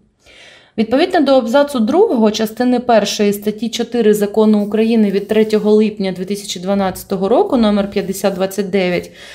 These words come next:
про засади державної мовної політики, е, із змінами, е, визначено, що осно-,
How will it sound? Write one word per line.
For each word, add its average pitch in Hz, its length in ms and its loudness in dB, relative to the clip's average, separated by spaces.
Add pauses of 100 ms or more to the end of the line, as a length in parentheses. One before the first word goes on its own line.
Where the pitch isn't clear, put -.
(920)
про 233 180 2
засади 220 440 2
державної 208 600 2
мовної 208 400 2
політики, 208 680 -2 (540)
е, 190 600 2
із 202 240 -2
змінами, 202 560 2 (480)
е, 190 420 0
визначено, 190 880 -2
що 220 240 -2
осно-, 240 480 -2